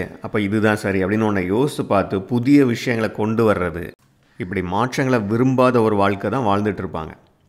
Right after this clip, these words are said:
அந்த மாற்றத்தை கொண்டு வரணும்னு அவங்க முயற்சி எடுக்க மாட்டாங்க. அதற்கான ஆர்வம் இருக்காது, அதற்கான ஒரு அக்கறை, கவலையும் இருக்காது.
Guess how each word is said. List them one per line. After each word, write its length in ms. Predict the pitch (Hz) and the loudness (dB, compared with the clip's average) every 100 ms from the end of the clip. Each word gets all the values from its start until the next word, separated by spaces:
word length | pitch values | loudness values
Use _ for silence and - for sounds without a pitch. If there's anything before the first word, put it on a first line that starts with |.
| _ _ | _ _
அந்த 140 | 110 98 | -8 -4
மாற்றத்தை 460 | 95 113 - 127 123 | -2 -2 -2 -4 -2
கொண்டு 280 | 123 120 123 | -2 2 2
வரணும்னு 340 | 117 117 117 | 2 2 0
அவங்க 160 | 104 95 | 0 0
முயற்சி 320 | 101 110 - | 0 -2 -2
எடுக்க 240 | 110 101 | -2 0
மாட்டாங்க. 420 | 101 95 90 85 107 - _ _ _ _ _ | 0 0 -2 -4 -6 -10 _ _ _ _ _
அதற்கான 580 | 95 104 123 131 123 123 98 87 | -4 -2 0 0 2 2 0 2
ஆர்வம் 420 | 101 117 120 117 | 2 4 2 2
இருக்காது, 480 | 107 104 107 101 95 98 - | 0 0 -2 -2 -4 -8 -12
அதற்கான 640 | - 95 101 98 104 98 151 | -10 -4 -4 -4 -2 -2 -4
ஒரு 160 | 135 101 | -2 0
அக்கறை, 520 | 90 95 - 127 107 95 | 0 -4 -4 0 0 -2
கவலையும் 520 | - 104 107 104 160 | -2 0 0 0 -2
இருக்காது. 500 | 110 98 101 90 80 | -2 -2 -2 -4 -4